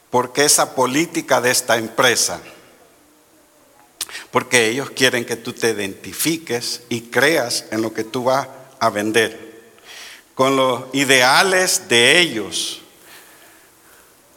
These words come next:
para que tú puedas representar a, a esa empresa mejor. Si tú no tomas Coca-Cola, tú no puedes trabajar para la Coca-Cola. ¿Sabías eso?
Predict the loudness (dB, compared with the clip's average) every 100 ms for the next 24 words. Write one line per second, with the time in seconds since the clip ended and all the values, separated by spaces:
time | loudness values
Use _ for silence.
0 | _ _ 0 2 2 -2 -2 -4 0 0
1 | 0 -2 -4 -6 -6 -4 -6 -6 -4 0
2 | 2 0 -2 -2 0 -2 -2 -6 -8 -6
3 | -6 -8 -16 -18 -20 _ _ _ -20 -20
4 | -4 0 0 -2 -2 0 0 0 -2 -2
5 | -4 -6 -4 -4 -2 -2 -2 -10 -16 -20
6 | -20 _ _ -20 -10 -8 -8 -4 -2 0
7 | -2 -4 -6 -2 -2 -2 -6 -6 -6 -6
8 | -10 -12 -12 -10 -6 -4 -4 -4 -2 -2
9 | -2 -6